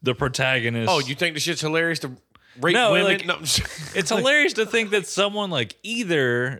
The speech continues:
Speaker 1: thought that that was, like, something that should be a movie or didn't realize that that's what they were doing.
Speaker 2: Yeah.
Speaker 1: Um, I
Speaker 2: Like
Speaker 1: did, like,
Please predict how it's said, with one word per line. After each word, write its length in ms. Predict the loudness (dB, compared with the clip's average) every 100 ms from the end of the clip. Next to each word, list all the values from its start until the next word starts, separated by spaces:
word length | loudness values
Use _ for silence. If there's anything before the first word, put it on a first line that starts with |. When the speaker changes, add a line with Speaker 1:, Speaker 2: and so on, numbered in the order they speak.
| -12
Speaker 1:
thought 580 | -14 -4 0 2 2 0
that 180 | 0 2
that 420 | 2 0 -2 -4
was, 220 | -4 -2
like, 160 | -2 -2
something 320 | -4 -2 -2
that 120 | -4
should 160 | -4 -4
be 100 | -4
a 60 | -4
movie 260 | -8 -8
or 160 | -4 -4
didn't 500 | -2 -2 -2 -6 -6
realize 560 | -2 0 2 2 0 -4
that 120 | -6
that's 220 | -4 -4
what 120 | -6 -4
they 100 | -2
were 140 | -4
doing. 460 | -6 -6 -6 -10 -16 -4
Speaker 2:
Yeah. 380 | 0 0 -2 -10 _ _ _ _ _ -8
Speaker 1:
Um, 480 | -4 -4 -4 -10 -14 -8
I 60 |
Speaker 2:
Like 60 | -2
Speaker 1:
did, 180 | 0 0
like, 440 | 0 0 -4 -14